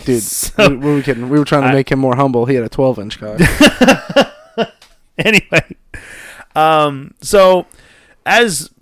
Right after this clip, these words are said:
Speaker 2: probably all of you know, Stan Lee died quite some time ago, and his last official cameo in the M C U was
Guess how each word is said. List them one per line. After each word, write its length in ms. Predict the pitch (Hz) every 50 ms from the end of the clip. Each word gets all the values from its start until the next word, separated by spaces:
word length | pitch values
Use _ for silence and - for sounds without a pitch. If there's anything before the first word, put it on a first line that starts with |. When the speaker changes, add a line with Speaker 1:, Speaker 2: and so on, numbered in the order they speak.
| _
Speaker 2:
probably 680 | - - - - - 151 147 147 135 131 139 135 131 135
all 180 | - 101 107 117
of 80 | 117 120
you 120 | 139 139
know, 260 | 123 107 98 98 104 107
Stan 260 | - - 147 151 160
Lee 120 | 165 160
died 600 | 139 131 123 120 123 120 117 113 110 107 - _ -
quite 220 | - 196 208 196
some 160 | - 180 151 131
time 260 | - 127 117 110 110
ago, 380 | 92 104 101 101 98 98 - -
and 220 | 104 104 104 101 104
his 120 | 104 90
last 360 | 113 135 151 175 196 - -
official 320 | 156 - 165 139 - 143 127
cameo 340 | - 139 131 127 123 120
in 80 | 117 113
the 80 | 113 110
M 120 | 110 107
C 160 | - - 117 117
U 380 | 117 123 123 120 120 117 117
was 680 | 117 110 104 104 104 104 101 101 101 101 98 - -